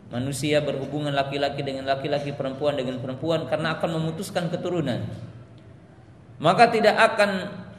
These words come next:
terjadi kenikmatan dunia dan tidak akan sempurna orang menikmati dunia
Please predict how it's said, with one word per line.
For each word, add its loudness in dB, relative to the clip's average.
terjadi 2
kenikmatan 2
dunia 0
dan 0
tidak 4
akan 4
sempurna 0
orang 6
menikmati 0
dunia 2